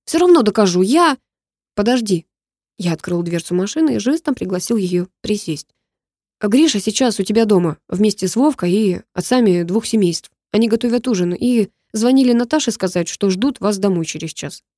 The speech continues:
"Да? Откуда ты знаешь?"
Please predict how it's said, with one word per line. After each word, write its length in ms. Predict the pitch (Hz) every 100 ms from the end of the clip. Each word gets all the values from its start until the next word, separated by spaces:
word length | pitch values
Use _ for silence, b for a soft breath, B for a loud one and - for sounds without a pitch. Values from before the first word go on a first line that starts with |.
| _ _ _ _ _ -
"Да? 320 | 185 180 320 381 _ _ _ -
Откуда 320 | 214 302 226
ты 120 | 233
знаешь?" 400 | 285 226 170 -